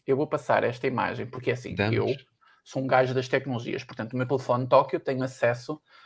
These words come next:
Speaker 1: à tecnologia imediatamente.
Speaker 2: Você-,
Speaker 1: Porque
Speaker 2: vocês não sabem, mas o, o Miguel é enviado do Elon Musk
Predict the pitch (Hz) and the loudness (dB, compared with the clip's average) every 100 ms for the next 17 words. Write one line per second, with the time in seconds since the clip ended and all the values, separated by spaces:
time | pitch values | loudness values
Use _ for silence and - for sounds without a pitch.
0 | - - 127 156 143 165 160 131 139 147 | -4 0 2 2 2 0 0 0 0 -2
1 | 175 165 147 143 160 262 247 - - - | -4 -2 -2 -2 -2 -4 -4 -6 -10 -8
2 | 110 - - - - 113 113 143 127 113 | -6 -6 -10 -16 -2 0 4 4 4 4
3 | 170 208 110 120 117 92 92 90 87 90 | 6 6 4 4 2 2 -4 -4 -2 -2
4 | 85 82 - 98 98 98 104 107 107 104 | -2 -4 -4 -2 0 4 4 4 4 2
5 | 90 104 98 92 95 95 95 92 98 110 | 2 2 2 0 0 0 -2 -2 -2 -2
6 | - | -6